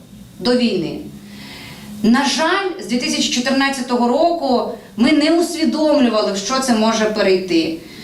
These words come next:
Е, станом на зараз я вважаю, що ми прецедентна країна у світі, яка зараз має такий досвід, свій. Чи маємо ми приймати досвід міжнародників?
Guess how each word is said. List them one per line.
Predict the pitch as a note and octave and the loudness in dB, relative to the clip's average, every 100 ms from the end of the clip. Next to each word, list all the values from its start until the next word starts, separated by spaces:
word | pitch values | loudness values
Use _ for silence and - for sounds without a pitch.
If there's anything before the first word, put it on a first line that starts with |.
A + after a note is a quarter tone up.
| - - - - | -16 -14 -16 -4
Е, | G3+ G3 G3 F#3+ F#3+ | 0 2 2 0 -2
станом | - D#4+ E4 D#4 | -4 0 0 0
на | C#4+ | -2
зараз | - E4 G4 E4+ C#4 - - _ | 0 0 2 0 -4 -10 -18 _
я | A3+ C#4 D4+ | -4 0 2
вважаю, | A3+ B3 A#3+ A3 F#3+ | 0 0 0 0 0
що | F#3 A3 | -2 0
ми | C4+ | 0
прецедентна | - D4+ D#4 F4+ B3 E4 E4 D#4 - B3 A#3 G3 | 2 0 2 2 2 4 2 2 0 0 0 0
країна | A#3+ B3 A#3 D4+ - G#3 G3+ - | 0 2 2 2 2 2 0 0
у | B3 | 0
світі, | - A3+ B3+ F4 D#4+ B3 - - - - | 2 2 4 4 2 -2 -4 -8 -16 -6
яка | A3 B3 D#4 E4 | -2 0 2 0
зараз | C#4 D4 C#4+ - | 0 0 0 2
має | A#3+ C#4 C#4+ B3+ | 2 4 0 -2
такий | - A#3+ E4 D#4+ A3+ | -2 -2 2 2 2
досвід, | G3 F#3+ - E3+ - | 2 0 -2 -6 -4
свій. | - E4 E4+ D#4 - - - - - - - - | 0 4 4 4 0 -6 -12 -20 -20 -20 -20 -4
Чи | C#4 | 0
маємо | E4 A4+ A4 | 2 2 2
ми | F4+ | 0
приймати | D#4+ D4 C#4 C#4 A#3 | 0 -2 0 0 0
досвід | B3 A#3+ A#3 | 0 0 2
міжнародників? | A3+ A3+ A3+ G3 - - - | 4 4 2 0 -2 -6 -8